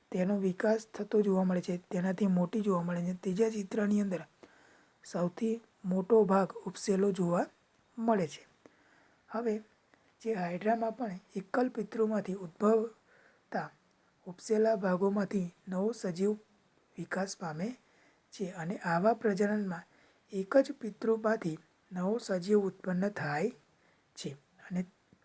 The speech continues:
તેથી તેને અલિંગી પ્રજનન કહે છે. હવે વિદ્યાર્થી મિત્રો, અહીં જે શરીરના અંગ દ્વારા જ તે નવા સજ-, નવા સજીવનું નિર્માણ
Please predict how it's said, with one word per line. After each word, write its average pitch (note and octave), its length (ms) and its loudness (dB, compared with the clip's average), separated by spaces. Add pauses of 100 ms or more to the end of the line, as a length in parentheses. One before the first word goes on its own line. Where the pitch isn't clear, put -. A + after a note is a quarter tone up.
(720)
તેથી G#3+ 360 0 (800)
તેને G3 400 0
અલિંગી G#3 460 2
પ્રજનન F#3 540 -2
કહે F3 440 -2 (420)
છે. D3+ 220 -2 (1160)
હવે G#3 260 4
વિદ્યાર્થી A3 460 2
મિત્રો, G#3+ 240 -2
અહીં G3+ 300 2
જે G#3+ 140 4
શરીરના G3+ 560 -2
અંગ F#3+ 300 -2
દ્વારા F#3+ 400 0
જ D3 60 -6 (720)
તે G3+ 280 2 (220)
નવા F#3 260 0
સજ-, G3+ 560 0
નવા F#3 340 0
સજીવનું G3 580 -2 (140)
નિર્માણ F3+ 400 -4